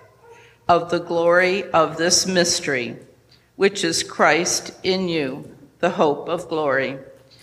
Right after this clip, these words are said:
It is he whom we proclaim, warning everyone and teaching everyone in all wisdom, so that we may present everyone mature in Christ.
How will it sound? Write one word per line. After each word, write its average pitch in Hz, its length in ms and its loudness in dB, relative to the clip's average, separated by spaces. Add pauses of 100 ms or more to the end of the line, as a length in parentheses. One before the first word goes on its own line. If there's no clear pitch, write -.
(420)
It 214 140 4
is 220 240 2
he 190 320 4
whom 180 340 0
we 180 200 0
proclaim, 156 840 0 (640)
warning 185 560 2
everyone 165 680 0 (140)
and 196 220 -2
teaching 208 640 -2
everyone 143 760 0 (180)
in 170 180 4
all 170 240 6
wisdom, 165 680 0 (320)
so - 220 2
that 160 300 4
we 196 180 0
may 160 260 2
present 160 840 0 (260)
everyone 185 840 2 (120)
mature 151 840 0
in 170 200 -2
Christ. - 760 -2